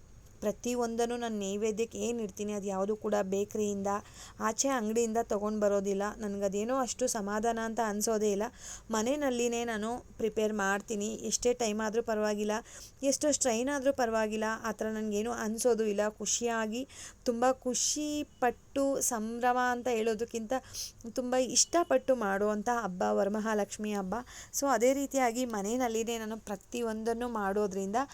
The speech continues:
ಒಂದು ಎರಡು ಮೂರು ದಿನ ಮುಂಚೆನೇ ಇದನ್ನು ತೊಗೊಂಡು ಬಂದು ಇಟ್ಕೊಂಡ್ರೆ ಈಸಿ ಆಗತ್ತೆ ಅಂತ ಹೇಳ್ಬಿಟ್ಟು ತೊಗೊಂಡು ಬಂದಿದ್ದಾಯಿತು.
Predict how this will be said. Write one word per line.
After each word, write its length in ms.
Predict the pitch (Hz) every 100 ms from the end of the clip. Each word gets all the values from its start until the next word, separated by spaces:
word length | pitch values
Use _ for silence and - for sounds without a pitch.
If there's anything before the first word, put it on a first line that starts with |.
| - - -
ಒಂದು 260 | 294 320 311
ಎರಡು 180 | 269 262
ಮೂರು 220 | 277 226
ದಿನ 120 | 254 254
ಮುಂಚೆನೇ 540 | 247 240 285 - 302
ಇದನ್ನು 260 | 262 233 226
ತೊಗೊಂಡು 300 | 214 202 214
ಬಂದು 200 | 220 208
ಇಟ್ಕೊಂಡ್ರೆ 500 | 196 - 214 202 208 214
ಈಸಿ 280 | 202 196 214
ಆಗತ್ತೆ 440 | 202 196 190 196
ಅಂತ 160 | 190 196
ಹೇಳ್ಬಿಟ್ಟು 500 | 208 202 196 190 269 311 - - -
ತೊಗೊಂಡು 300 | - 214 226 220
ಬಂದಿದ್ದಾಯಿತು. 640 | 208 208 208 208 196 214